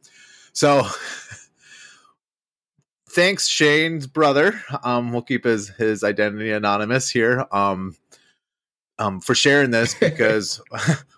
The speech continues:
Speaker 1: after reading it myself a couple times and, like, starting to think about it, it,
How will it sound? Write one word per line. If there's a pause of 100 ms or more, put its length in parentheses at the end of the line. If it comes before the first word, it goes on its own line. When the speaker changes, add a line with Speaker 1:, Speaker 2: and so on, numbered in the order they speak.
(180)
Speaker 1:
after
reading
it
myself
a
couple
times
and,
like,
starting
to
think
about
it, (420)
it,